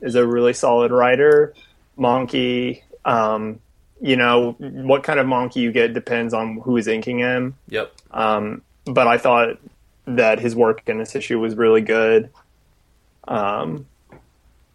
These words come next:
Speaker 1: because when he's on, I feel like he's really on. And, yeah, e-, each book has something unique and kind of special about it that gives you a reason to seek it out.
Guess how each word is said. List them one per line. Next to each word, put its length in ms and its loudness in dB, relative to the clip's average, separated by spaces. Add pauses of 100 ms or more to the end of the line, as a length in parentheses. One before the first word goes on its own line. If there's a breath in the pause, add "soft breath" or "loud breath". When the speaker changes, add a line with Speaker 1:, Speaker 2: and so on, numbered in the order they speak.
(120)
Speaker 1:
because 280 2
when 120 2
he's 200 -2
on, 340 2
I 100 -4
feel 180 0
like 160 -2
he's 160 -6
really 260 0
on. 440 -6 (380)
And, 520 -6 (540)
yeah, 360 4
e-, 160 2
each 300 -4
book 220 2
has 200 -2
something 400 -6
unique 760 -6 (400)
and 680 -6
kind 160 -2
of 80 -4
special 420 0
about 300 2
it 200 2
that 100 4
gives 340 -2
you 260 2
a 60 2
reason 400 -2
to 60 -6
seek 280 -4
it 120 4
out. 420 0